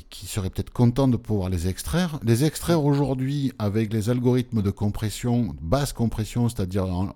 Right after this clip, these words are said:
en, pour pouvoir transformer un C D en format lossless de très bonne qualité pour pouvoir écouter ça vraiment, euh,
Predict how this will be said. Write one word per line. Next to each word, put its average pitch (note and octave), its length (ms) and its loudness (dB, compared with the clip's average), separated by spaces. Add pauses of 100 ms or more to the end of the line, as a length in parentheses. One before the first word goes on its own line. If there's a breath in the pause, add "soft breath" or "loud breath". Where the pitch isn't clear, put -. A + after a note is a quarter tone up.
en, F#2+ 120 -2 (220)
pour - 140 -12
pouvoir C3 360 0 (1000 soft breath)
transformer C3 460 2
un C3+ 120 8
C C3+ 200 2
D C#3+ 280 4
en G2 180 0
format B2 340 2
lossless C3+ 680 2
de G#2+ 80 0
très - 240 -2
bonne C3 240 4
qualité A#2+ 540 0
pour G2+ 160 -8
pouvoir F#2+ 240 -4
écouter A2 340 -6
ça A#2 220 -2
vraiment, A2 480 2
euh, - 20 -2